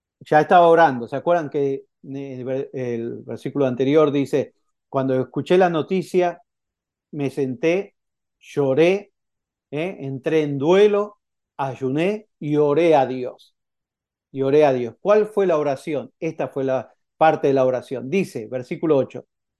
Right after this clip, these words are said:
"Acuérdate ahora", le habla a Dios, "acuérdate ahora de la palabra que diste a Moisés tu siervo diciendo".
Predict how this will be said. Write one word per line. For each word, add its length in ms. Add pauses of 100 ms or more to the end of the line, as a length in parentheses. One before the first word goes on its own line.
(340)
"Acuérdate 1000
ahora", 440
le 160
habla 280
a 40
Dios, 440 (300)
"acuérdate 1300
ahora 640 (480)
de 640
la 320 (120)
palabra 880 (140)
que 160
diste 320
a 80
Moisés 520
tu 160
siervo 600
diciendo". 800